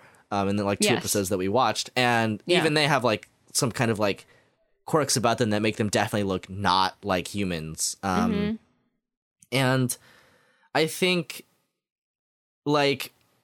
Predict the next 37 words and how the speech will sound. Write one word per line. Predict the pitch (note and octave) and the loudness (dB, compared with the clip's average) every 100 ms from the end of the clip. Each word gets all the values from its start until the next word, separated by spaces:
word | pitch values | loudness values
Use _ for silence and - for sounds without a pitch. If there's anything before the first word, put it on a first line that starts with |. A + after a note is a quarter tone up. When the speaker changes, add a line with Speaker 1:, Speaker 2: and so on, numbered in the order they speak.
| - | -2
Speaker 1:
a | C#3+ | 2
lot | C#3+ C#3+ D3+ | 4 4 4
of | D3 | 2
the | D3+ | 0
strength | - D3 D3 | 2 2 2
of | D#3 | 2
it | C#3 B2+ | 2 2
is | B2+ A#2+ A2+ G#2+ | 2 4 2 2
that, | A2 A2 A2+ G#2+ G#2 - | 0 0 2 4 2 0
um, | G#2+ G#2 G#2 G2 G2 F#2+ F#2 _ - - - - | 0 2 2 2 0 -4 -6 _ -20 -20 -20 -4
even | E3 D#3+ F3+ | 0 2 2
though | F3 | 2
you | E3+ E3 | 2 0
can | E3+ C#3+ | 0 -2
tell | A#2 - C#3 C#3+ | 0 2 2 4
that | C3+ C3 - | 2 0 0
the, | B2 A#2+ A#2 A2+ A2 - | 2 2 2 2 0 0
uh, | G#2 G2+ F#2+ F#2+ F#2 - _ _ _ _ _ _ _ - - - | 2 2 2 0 -2 -6 _ _ _ _ _ _ _ -20 -20 -2
the | D#3+ - | 0 2
animation, | A3 C4 G#3 F3+ F3+ G3+ | 2 4 4 2 2 2
I | F3+ D3+ | 2 2
would | C#3+ | 2
say, | - C#3+ | 2 2
doesn't | B2 C3+ C3 C3+ | 2 0 0 0
have, | C#3+ A#2+ A#2 G2+ - | 2 2 2 -2 -2
like, | B2+ | 0
a | A2+ | 0
ton | - C#3 | 0 0
of | G#2 - - | 0 -4 -8
character | - A#2+ C3 - G3 | -2 0 0 0 -2
to | G#3 - A#3 | -2 2 2
it. | B3+ C4 _ _ _ _ _ _ _ - | 2 -2 _ _ _ _ _ _ _ 0
Um, | B2+ A#2 G#2+ G2+ | 2 4 2 2
Speaker 2:
Yeah, | A3+ | 0
the | G#3+ C#3+ | 2 2
Speaker 1:
it's | |
Speaker 2:
character | - | 2